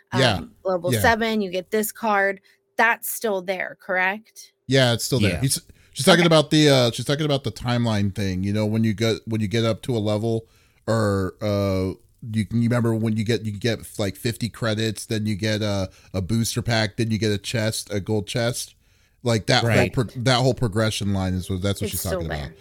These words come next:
Speaker 2: about.
Speaker 1: Okay.
Speaker 2: It's still there. The, uh, but the thing I also heard about this though too, you get one of these caches every one hundred and twenty levels.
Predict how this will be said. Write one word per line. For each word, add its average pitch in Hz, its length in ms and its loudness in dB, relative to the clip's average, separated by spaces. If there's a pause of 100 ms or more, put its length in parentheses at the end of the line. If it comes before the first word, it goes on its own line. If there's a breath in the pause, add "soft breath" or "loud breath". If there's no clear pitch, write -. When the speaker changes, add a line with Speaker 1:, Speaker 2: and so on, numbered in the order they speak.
(120 loud breath)
Speaker 2:
about. 254 80 4
Speaker 1:
Okay. 247 100 2
Speaker 2:
It's - 80 4
still 147 120 6
there. 113 260 2 (280 loud breath)
The, 151 220 8
uh, 139 200 8
but 131 220 2
the 147 80 2
thing 208 160 2
I 185 140 8
also 185 340 6
heard 135 180 2
about 120 300 4
this 123 220 0
though 117 180 2
too, 139 200 0
you 113 160 0
get 143 160 2
one 151 140 2
of 139 100 2
these 120 200 0
caches 123 520 0
every 113 280 0
one 107 220 0
hundred 107 300 0
and 90 140 -2
twenty 104 300 0
levels. 85 600 -6